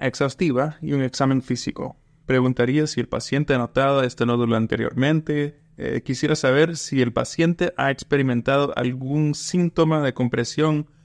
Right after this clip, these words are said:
como opresión en el cuello, eh, dificultad para respirar,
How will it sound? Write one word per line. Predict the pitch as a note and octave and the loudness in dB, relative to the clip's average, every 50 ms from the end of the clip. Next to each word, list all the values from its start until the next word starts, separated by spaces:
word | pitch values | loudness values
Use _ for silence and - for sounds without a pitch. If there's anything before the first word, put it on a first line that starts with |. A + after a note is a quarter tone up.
| _ _ _ _ _ _ _ | _ _ _ _ _ _ _
como | - F3+ F#3 F3 E3 D#3 D3+ | 0 2 4 4 6 4 4
opresión | D3+ - A#2+ - B2 A#2 - - A#2+ B2 A#2+ | 2 0 -4 -2 -2 -2 0 2 2 2 2
en | A2+ A2+ A2+ | 2 0 0
el | A2+ A2+ - | -2 -4 -4
cuello, | - - C#3 C#3+ C#3+ C3+ C3 C3+ C3+ C3 C3+ C3+ C3 - _ _ | -2 0 2 2 2 2 2 0 0 0 -2 -6 -8 -12 _ _
eh, | - - - - - - - - B2+ B2+ | -14 -8 -6 -4 -4 -4 -4 -4 -4 -2
dificultad | B2 B2+ - C#3+ B2+ B2+ B2 B2 - C3+ C3 C3 C3 B2+ B2+ - _ - - - | -4 -2 -2 -4 -2 -2 -2 -2 0 0 0 2 2 0 -2 -4 _ -18 -2 0
para | B2+ A#2+ A#2 A2+ | 2 4 4 2
respirar, | A2 A#2+ A2+ - - - A2+ A2+ B2 C3+ C#3+ C#3 C#3 C#3+ - | 2 0 -4 -4 -4 -4 0 0 0 2 2 0 -2 -4 -8